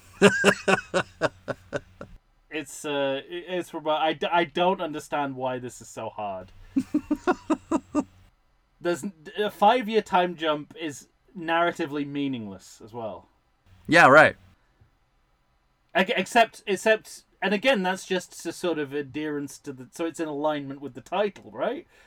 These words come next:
Speaker 2: Because they know five years later there'll be a Friday the thirteenth. I'm assuming that's why they picked five years.
Speaker 1: Mm, um, maybe.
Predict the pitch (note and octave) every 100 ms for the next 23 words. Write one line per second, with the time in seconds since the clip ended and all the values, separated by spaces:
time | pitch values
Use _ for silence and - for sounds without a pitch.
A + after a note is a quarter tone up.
0 | _ D3+ D3 D#3 C3+ - _ _ _ E3
1 | E3 F3 E3 F3 D#3+ D3+ D3 D3 D3 C3+
2 | C3+ C3 C3+ B2+ C3+ C3 B2+ B2 C3+ B2
3 | - D#3+ A#2 A2+ A2+ - D3+ B2+ A#2+ -
4 | A#2+ D#3 - A#2+ G#2 _ _ - G#2+ G#2+
5 | C#3 F2+ E2+ - _ _ _ _ _ _
6 | _ _ _ - F#2+ - A#2+ B2 B2 A#2
7 | G#2 - - - - - - - - B1
8 | - - A2+ A#2 D#3+ G#2 E2+